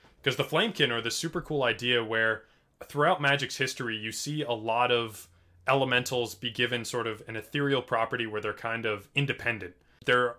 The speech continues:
on their own, they're, they're entities that kind of embody certain aspects of nature. M twenty, uh, had an elemental sub-theme, but nothing has come close to the, the bond and culture and community of the Flamekin elementals on Lorwyn,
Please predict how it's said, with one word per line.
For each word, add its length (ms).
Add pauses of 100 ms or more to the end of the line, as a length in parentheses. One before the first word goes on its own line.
(240)
on 180
their 200
own, 260
they're, 300
they're 280
entities 540
that 200
kind 160
of 40
embody 480
certain 300
aspects 400
of 80
nature. 520 (280)
M 180
twenty, 560
uh, 200
had 160
an 100
elemental 420
sub-theme, 580 (440)
but 300 (760)
nothing 640
has 180
come 180
close 320
to 180
the, 360 (160)
the 100
bond 460
and 260
culture 380
and 100
community 680 (340)
of 240
the 100
Flamekin 580
elementals 580
on 220
Lorwyn, 420